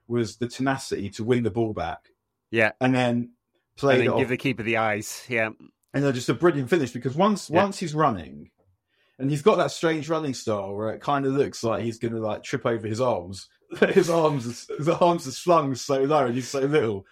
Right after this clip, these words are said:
Speaker 1: He, he's almost running like some kind of four-legged creature.
Speaker 2: <laughs>
Speaker 1: But his,
Speaker 2: Yeah.
Speaker 1: he's so, he's so quick, and the composure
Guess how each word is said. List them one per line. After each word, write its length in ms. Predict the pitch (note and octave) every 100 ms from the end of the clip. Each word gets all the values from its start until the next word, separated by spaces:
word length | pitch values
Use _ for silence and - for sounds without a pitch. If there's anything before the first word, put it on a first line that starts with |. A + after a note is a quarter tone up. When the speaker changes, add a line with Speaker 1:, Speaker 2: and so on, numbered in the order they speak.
| _ E2+
Speaker 1:
He, 320 | G2+ C#3+ D3 D3+
he's 160 | D3
almost 300 | E3 D#3+ D3
running 640 | C#3+ F3 E3 C#3 B2+ B2+ B2+
like 340 | C3 B2 A#2+
some 280 | - C#3+ C3
kind 240 | - C3
of 100 | B2+
four-legged 480 | - D3 A#2+ G#2 A2
creature. 400 | - C3 G#2+ F2 -
Speaker 2:
<laughs> 240 | - - -
Speaker 1:
But 260 | C3 - _ _ _ _ _ _
his, 400 | C3 D#3+ C#3+ - -
Speaker 2:
Yeah. 200 | B2 G#2+
Speaker 1:
he's 200 | C#3+ -
so, 340 | - E3+ E3+ - -
he's 220 | C#3+ C#3+
so 260 | - F#3+ G#3
quick, 540 | - F3 G#2 - _
and 220 | C3 C3 A#2+ _
the 200 | C#3+ C#3
composure 880 | - - C#3 - F3+ F#3+ D3+ A#2